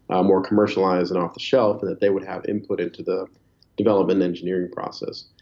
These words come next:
So the, uh, uh, co-founders,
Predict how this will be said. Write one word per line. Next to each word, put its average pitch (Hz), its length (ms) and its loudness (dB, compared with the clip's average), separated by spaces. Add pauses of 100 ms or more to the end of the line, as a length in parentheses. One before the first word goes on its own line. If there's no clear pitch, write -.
(280)
So 127 200 4
the, 110 300 10
uh, 90 280 4 (1120)
uh, 90 200 -2
co-founders, 104 800 2